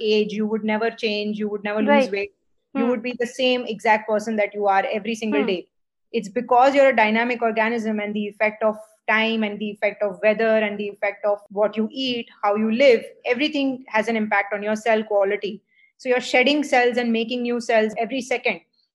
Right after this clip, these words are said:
Speaker 1: The same goes for your brain. So whatever you consume, whatever you do mentally, um, how you think, how you behave, everything impacts your brain. So that, obviously, if you are watching pornography or if you're consuming drugs or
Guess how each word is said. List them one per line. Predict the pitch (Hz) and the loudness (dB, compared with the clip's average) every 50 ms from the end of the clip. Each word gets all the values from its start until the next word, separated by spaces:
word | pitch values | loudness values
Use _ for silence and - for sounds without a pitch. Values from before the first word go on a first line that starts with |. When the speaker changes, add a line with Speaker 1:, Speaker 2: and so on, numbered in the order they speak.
| _ _ _ _ _ _ _ _ _ - | _ _ _ _ _ _ _ _ _ -10
Speaker 1:
The | 226 214 | -8 -6
same | 214 - 294 302 339 339 | -4 0 0 0 2 2
goes | 285 285 285 285 | 2 2 2 2
for | - 269 | 2 2
your | 262 254 | 2 2
brain. | 214 214 240 240 208 175 165 165 | 2 2 2 2 0 -2 -6 -12
So | - - - 247 247 254 247 254 - - _ _ _ | -12 -4 0 4 4 4 4 2 -4 -14 _ _ _
whatever | 254 226 175 214 226 302 320 359 392 381 370 370 | -18 -12 -4 -2 -2 0 0 0 0 0 0 0
you | 349 262 254 294 302 302 302 | 0 0 0 0 -2 0 0
consume, | - 269 240 226 208 196 254 269 240 196 170 165 - _ _ | 0 0 2 0 0 0 0 0 0 0 -2 -6 -14 _ _
whatever | - 202 220 233 233 262 269 277 302 302 | -4 -2 -2 0 2 2 2 2 2 2
you | 285 233 254 254 262 254 202 190 | 0 -2 -4 -4 -4 -6 -6 -4
do | 233 254 254 220 190 175 - 196 | -4 -2 -2 -2 -2 -6 -6 -4
mentally, | 196 214 233 233 233 - 247 233 214 196 - _ _ _ - | -2 -2 0 0 0 0 0 0 -4 -6 -10 _ _ _ -8
um, | 208 202 202 202 214 208 - | -6 -4 -4 -4 -4 -2 -2
how | 226 226 | 0 0
you | 247 240 269 269 - - | 0 -2 -4 -6 -8 -6
think, | - 269 269 226 190 - - - | -4 -4 -2 -2 -4 -6 -6 -6
how | 208 | -6
you | 220 233 233 | -4 -6 -6
behave, | 202 226 214 226 208 185 - | -6 -4 -2 -2 -2 -2 -4
everything | 202 214 240 269 226 269 262 | -6 -6 -6 -6 -6 -6 -4
impacts | 254 233 220 240 220 220 220 - - | -4 -2 0 0 0 0 -2 -4 -6
your | 254 | -6
brain. | 240 233 294 277 190 170 - _ _ _ _ _ _ _ | -4 -2 -2 -4 -4 -6 -12 _ _ _ _ _ _ _
So | _ - 277 226 208 196 | _ -16 -14 -10 -4 0
that, | 254 240 262 330 330 - - - - _ _ _ | 4 4 4 4 2 -2 -8 -18 -20 _ _ _
obviously, | - 247 240 214 311 302 - 294 294 277 269 | -2 -2 0 0 -2 -2 -2 -2 -4 -4 -4
if | 247 262 | -6 -6
you | 269 269 254 | -2 0 2
are | 254 254 247 254 | 2 2 2 2
watching | 220 214 226 226 - 269 254 247 | 0 0 0 0 -2 -4 -6 -4
pornography | 247 226 220 220 214 233 226 - 233 | -4 -2 -2 -2 -4 -4 -6 -4 -4
or | 220 220 | -4 -2
if | 214 214 220 | -4 -4 -6
you're | 220 | -6
consuming | 214 226 214 202 196 196 226 233 240 233 214 | -6 -6 -6 -6 -4 -4 -4 -2 -2 -4 -4
drugs | 202 214 202 196 196 185 | -2 -2 -2 -2 -2 -4
or | 196 | -6